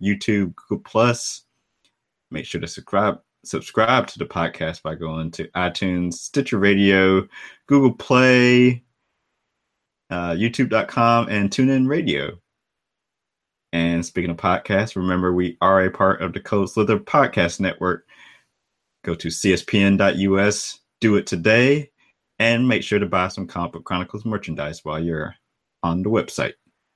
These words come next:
Remember, we record live every Friday night, nine P M Eastern Time. Go to the click nation dot com forward slash live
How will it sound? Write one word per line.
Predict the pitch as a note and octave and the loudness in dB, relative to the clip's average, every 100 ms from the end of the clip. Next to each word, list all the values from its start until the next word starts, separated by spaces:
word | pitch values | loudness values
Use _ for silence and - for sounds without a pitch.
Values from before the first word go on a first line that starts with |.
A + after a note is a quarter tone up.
| _ _ _ _ _ _ _ _ _ _ - | _ _ _ _ _ _ _ _ _ _ -6
Remember, | E2+ F2+ F2+ F2+ | 0 2 2 2
we | |
record | F2 E2+ F2+ | 2 0 0
live | E2+ F#2 F#2 - | 2 2 0 0
every | G#2+ G#2 | 0 0
Friday | A2+ G#2+ G#2+ | 2 2 4
night, | G#2+ G#2+ - | 2 2 0
nine | G2+ G2+ | 0 0
P | A2+ | 2
M | G2+ - | 0 2
Eastern | B2 - A#2 | 0 0 -2
Time. | B2+ A#2 A#2 A#2 A#2 - - - | 0 2 2 2 -2 -8 -16 -6
Go | F2 | -6
to | - F2 | -4 -4
the | E2 G2 | -2 -2
click | - - | -4 -6
nation | F#2 F2 F#2+ | -6 -6 -4
dot | F2 F2 | -4 -4
com | G#2 G2+ G2 | -2 -2 0
forward | G#2+ F#2 | 0 -2
slash | - G2+ F#2+ - - | -2 0 0 -2 -4
live | E2+ F#2 A#2 C3+ C3+ C3+ | 0 2 2 2 0 -4